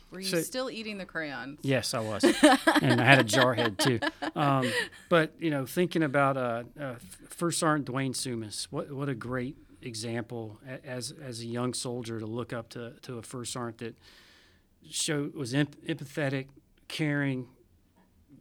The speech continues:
Speaker 2: knew, knew his job, knew our jobs, and, and knew how to deal with people. And he could, you know, tailor that to anything. And great, greatest thing about Dwayne, uh, he, uh, he's retired, retired now, but he was at, he was at, uh,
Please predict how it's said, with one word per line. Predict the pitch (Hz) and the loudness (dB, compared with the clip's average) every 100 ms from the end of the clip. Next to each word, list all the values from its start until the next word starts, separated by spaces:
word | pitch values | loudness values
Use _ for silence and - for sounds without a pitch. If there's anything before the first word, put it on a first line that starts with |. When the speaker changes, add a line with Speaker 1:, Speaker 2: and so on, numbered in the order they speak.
| - | -14
Speaker 2:
knew, | 160 180 | -2 -2
knew | 226 156 156 | 0 2 2
his | 143 | 0
job, | - 139 131 127 | -2 -2 0 0
knew | 135 151 | 2 2
our | 131 139 | 0 -2
jobs, | 127 127 127 117 | -2 -4 -4 -6
and, | 123 131 | -8 -8
and | 135 123 | -6 -2
knew | 139 143 | 0 0
how | 147 | -2
to | 127 | -4
deal | 107 117 123 | -4 -4 -4
with | 120 - | -6 -10
people. | - 120 - 110 - - - | -14 -14 -12 -14 -14 -20 -8
And | 123 | -4
he | 135 | -2
could, | 143 120 | -4 -6
you | 127 | -6
know, | 120 113 - _ _ | -8 -10 -14 _ _
tailor | - 143 143 135 | -4 -2 -2 -2
that | 131 131 127 | -2 -4 -6
to | 131 147 | -12 -6
anything. | 127 117 - 117 113 - - - - | -6 -6 -8 -10 -10 -16 -20 -20 -10
And | 131 139 - - | -10 -10 -18 -14
great, | - 156 185 | 2 4 4
greatest | 160 170 156 | 0 0 0
thing | 160 147 | 2 2
about | 139 135 131 | 2 0 0
Dwayne, | 127 135 135 | -2 0 -2
uh, | 127 120 | -2 -4
he, | 110 147 135 | -2 -2 0
uh, | 127 113 110 | 0 -2 -4
he's | 156 139 - - | -4 -4 -10 -12
retired, | 139 - 139 143 | -8 2 4 4
retired | 131 117 123 120 | 0 -2 -6 -6
now, | 113 120 117 110 - _ | -4 -4 -4 -8 -20 _
but | 139 139 | -10 -4
he | 160 | 0
was | 156 139 | 0 0
at, | 139 139 | -2 -6
he | - | -4
was | 151 135 | -2 -2
at, | 131 - | -4 -8
uh, | 131 120 113 | -8 -6 -8